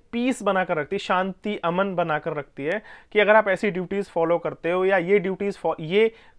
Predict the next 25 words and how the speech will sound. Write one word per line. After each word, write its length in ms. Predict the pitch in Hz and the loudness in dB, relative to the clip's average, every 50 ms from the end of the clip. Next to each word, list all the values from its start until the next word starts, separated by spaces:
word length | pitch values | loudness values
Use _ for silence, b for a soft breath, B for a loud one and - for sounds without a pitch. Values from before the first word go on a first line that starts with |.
| - _ _ _ _ - | -20 _ _ _ _ -8
ये 180 | 180 156 196 233 | -2 0 2 2
काम 260 | 226 - 208 214 214 208 | 4 6 6 6 6 6
अगर 160 | 202 208 202 | 4 4 4
ऐसा 180 | 196 190 208 | 4 4 2
नहीं 180 | 180 156 156 175 | 0 0 -2 -2
करोगे 300 | 180 196 185 190 185 196 | -2 -2 0 0 0 2
और 140 | 208 208 196 | 2 2 2
ऐसी 280 | 185 180 175 - - 208 | 2 2 0 0 0 -2
ड्यूटी 280 | 170 180 180 - 202 196 | -2 -2 -4 -2 -4 -2
फॉलो 300 | - 170 151 151 165 160 | -2 0 0 0 0 -2
करोगे, 300 | 156 143 143 156 185 208 | -2 -4 -6 -4 -4 -4
तो 180 | 208 220 208 | -4 -4 -4
हमारे 320 | - 160 156 165 165 165 170 | -2 -2 -2 -2 -2 -2 -2
देश 280 | 156 160 160 156 - | -4 -6 -6 -8 -8
में 160 | 170 175 185 180 b b b b | -8 -8 -8 -8 b b b b
शांति 400 | - - 185 165 165 170 - 190 180 | 0 2 2 2 2 0 -2 -4 -2
बनी 200 | 160 156 156 156 | -2 -2 -2 -2
रहेगी, 220 | 156 156 151 156 165 | -2 -2 -2 -2 -4
अमन 300 | 160 160 165 175 175 170 | -4 -2 -2 -2 -2 -2
बना 240 | 160 147 151 151 | -4 -4 -2 -2
रहेगा, 300 | 147 147 143 143 143 156 156 | -2 -2 -4 -4 -4 -4 -4
सब 220 | - - 170 156 | -2 -2 -4 -2
लोग 180 | 165 175 170 - | -2 -4 -6 -4
खुशहाल 460 | - 185 175 - 175 170 170 175 170 | -6 -8 -4 0 2 2 4 2 2
रहेंगे, 440 | 170 160 147 143 143 143 156 165 | 0 -4 -6 -8 -8 -6 -6 -6